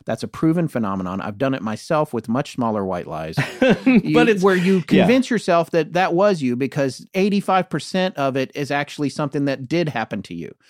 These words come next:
Speaker 1: And then you add a little something to it and you tell it to yourself over and over and to other people. And eventually you get to a point where you're like, "No, that is what happened," especially the older you get and your mind
Speaker 2: Right.
Speaker 1: starts rearranging the furniture.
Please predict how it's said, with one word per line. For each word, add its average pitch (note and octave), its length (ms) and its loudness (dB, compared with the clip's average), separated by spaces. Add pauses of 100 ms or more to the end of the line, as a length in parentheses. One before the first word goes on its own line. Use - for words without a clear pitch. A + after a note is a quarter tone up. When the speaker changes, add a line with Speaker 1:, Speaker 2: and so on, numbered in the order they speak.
(220)
Speaker 1:
And C#3 200 -2
then D#3 200 0
you D#3 200 2
add D3 320 0
a D3 60 0
little D#3 180 -2
something D#3+ 360 -4
to D#3+ 140 -2
it C#3 60 -2
and C3 100 0
you C3 80 0
tell E3+ 220 -2
it D#3 100 -2
to E3 100 -4
yourself C#3 320 -2
over C3+ 180 0
and B2+ 80 0
over C3+ 220 0
and A#2+ 180 -2
to C3 160 -4
other D#3+ 200 0
people. C3 380 -2 (240)
And C#3 120 -2
eventually D#3+ 380 -2
you D3 100 0
get C#3 180 -4
to - 80 -4
a C#3+ 40 0
point C3+ 260 -4
where B2+ 80 -4
you're B2+ 100 -2
like, B2+ 140 -4
"No, F#3 140 -2
that G3+ 140 -2
is B3+ 160 -4
what A#2+ 120 -6
happened," G#2+ 280 -6
especially - 360 -4
the C3+ 120 0
older C#3 240 -2
you A#2+ 120 0
get C#3 280 -2
and B2+ 80 -6
your A#2+ 100 -2
mind A#2+ 180 0
Speaker 2:
Right. - 100 0
Speaker 1:
starts B2 240 -4
rearranging A#2 460 -2
the G#2 60 -6
furniture. C#3 480 -4